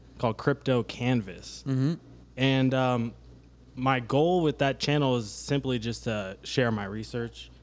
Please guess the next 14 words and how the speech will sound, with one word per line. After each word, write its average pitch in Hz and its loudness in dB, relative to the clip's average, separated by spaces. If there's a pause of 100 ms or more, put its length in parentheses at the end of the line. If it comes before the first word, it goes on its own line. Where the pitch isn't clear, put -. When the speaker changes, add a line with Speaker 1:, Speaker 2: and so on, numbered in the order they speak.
(360)
Speaker 1:
Um, 117 2
also 156 4
to 131 2
hopefully 127 -2
give 117 -2
validation 117 -2
that 110 -4 (320)
what 151 4
I 156 4
believe 139 4
is 117 -6
true, 139 0
which 113 -6
is 107 -8